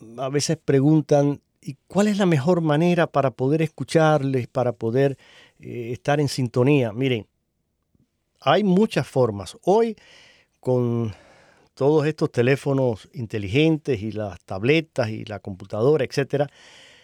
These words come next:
lo más fácil y lo que la mayoría hace es descargar gratuitamente la aplicación de E W T N. Está disponible lo mismo para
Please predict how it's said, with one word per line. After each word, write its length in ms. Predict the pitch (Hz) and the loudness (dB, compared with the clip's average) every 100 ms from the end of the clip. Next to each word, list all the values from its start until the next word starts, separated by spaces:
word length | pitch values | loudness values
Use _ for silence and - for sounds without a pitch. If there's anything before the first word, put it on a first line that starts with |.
| _ - | _ -4
lo 160 | 127 | 0
más 220 | 135 202 190 | 2 0 0
fácil 580 | 196 160 - 135 139 - | 0 0 -4 -10 -10 -14
y 140 | 117 | -10
lo 360 | 117 110 110 - | -8 -6 -8 -8
que 220 | 117 113 | -8 -6
la 140 | 110 | -6
mayoría 600 | 107 104 117 165 165 160 _ _ _ _ _ - | -6 -6 -2 0 0 -2 _ _ _ _ _ 0
hace 480 | 160 139 - 123 - | 0 0 -6 -6 -4
es 420 | 135 151 - - _ _ | -2 -2 -2 -16 _ _
descargar 840 | 123 165 180 143 123 120 131 123 - | -4 -2 0 0 0 2 2 0 -6
gratuitamente 1000 | 120 117 117 120 123 131 123 123 120 123 | -4 -2 0 -2 0 2 2 0 0 -2
la 120 | 113 | -2
aplicación 760 | 107 110 101 107 - 131 131 139 _ | -4 -8 -8 -8 0 0 0 -4 _
de 260 | 113 107 104 | -8 -8 -6
E 180 | - 131 | 0 2
W 440 | 123 117 110 113 117 | 2 0 0 0 -2
T 240 | 113 120 | 0 0
N. 220 | 117 90 _ _ _ _ _ _ _ - | 0 -4 _ _ _ _ _ _ _ -16
Está 260 | 117 127 | -6 0
disponible 680 | 120 139 139 135 151 156 151 | 0 0 2 4 4 2 0
lo 140 | 131 110 | -2 -2
mismo 320 | 127 143 135 | 0 2 0
para 460 | 117 107 107 101 | -2 -4 -4 -6